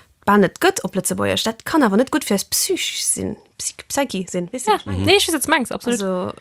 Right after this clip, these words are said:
Speaker 2: Das ist am Anfang befreiend, weil wenn man auch einfach die, wenn du einfach weißt, ah ja, das tut denn, so wie ich mich grad fühle, das, das, das und das.
Speaker 1: Mhm. Genau.
Speaker 2: Weißt du? Und
Speaker 1: Genau.
Speaker 2: weil auch Depression, also immer, fand ich einen großen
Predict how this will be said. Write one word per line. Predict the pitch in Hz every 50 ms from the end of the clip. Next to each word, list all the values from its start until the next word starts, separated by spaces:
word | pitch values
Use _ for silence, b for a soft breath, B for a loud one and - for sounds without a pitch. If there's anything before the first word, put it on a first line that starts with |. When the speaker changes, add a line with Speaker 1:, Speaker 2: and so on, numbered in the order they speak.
| - -
Speaker 2:
Das | 233 240 233
ist | 208 190
am | 220
Anfang | 226 - 262 254 226 208
befreiend, | 202 202 - - 262 269 226 214 -
weil | 214 208 196
wenn | 226 240
man | 226 214 202 196 170
auch | 214 208
einfach | 220 214 208 - 190 190
die, | 175 190 202 202 190 - - - - - B B B B B B
wenn | - 285 381 381
du | - -
einfach | 294 277 254 240 220
weißt, | 277 311 330 - B B B B B -
ah | - 381 392 370
ja, | 339 254 208 b b b b
das | 285 294 285
tut | - 359 370 262 -
denn, | 208 202 208 180 214
so | 285 320
wie | 311 330
ich | - -
mich | 277 262
grad | - 269 254
fühle, | - - 381 277 202
das, | 202 262 294
das, | 294 302 - - _
das | 196 185 202
und | 247 285 311
das. | 294 233 180 180 262 240
Speaker 1:
Mhm. | 226 240 240 247 240 _ _ _ _ _ _ _ _
Genau. | - 214 208 190
Speaker 2:
Weißt | 185 349 185 - -
du? | 214 190 190 - - 214
Und | 220 226
Speaker 1:
Genau. | 220 180 180 B B B -
Speaker 2:
weil | 240 254
auch | 269 269
Depression, | - 311 311 - - - 269 - - - 339 349 294 240 -
also | 196 226 226 233
immer, | 254 240 240 233 233 208 - -
fand | 208 - 247 254 262
ich | 262 - -
einen | - 233 233 226 226 - _ _ _ _ _ _ _ _ _ _
großen | 233 233 247 277 302 302 - - - 240 226 -